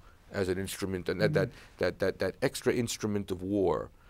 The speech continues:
Speaker 1: Um, but there's not only a moral argument, there's a strategic argument, which is that, and the strategic stakes in Syria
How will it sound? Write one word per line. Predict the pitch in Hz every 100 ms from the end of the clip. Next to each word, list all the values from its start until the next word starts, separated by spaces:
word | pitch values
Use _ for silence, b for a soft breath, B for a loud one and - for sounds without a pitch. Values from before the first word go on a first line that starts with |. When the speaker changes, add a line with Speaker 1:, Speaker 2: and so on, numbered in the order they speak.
| b b b -
Speaker 1:
Um, | 107 95 92 90 92
but | 110 -
there's | 120
not | 143 147
only | 170 139
a | 95
moral | 90 82 82
argument, | 78 82 92 101
there's | 95 98 92
a | 98
strategic | - 110 - 82 85 82
argument, | 64 - 60 64 -
which | 98 -
is | 92 90 -
that, | 80 98
and | 98
the | 95
strategic | 107 - 165 156 -
stakes | 120 113 -
in | 101
Syria | - 127 113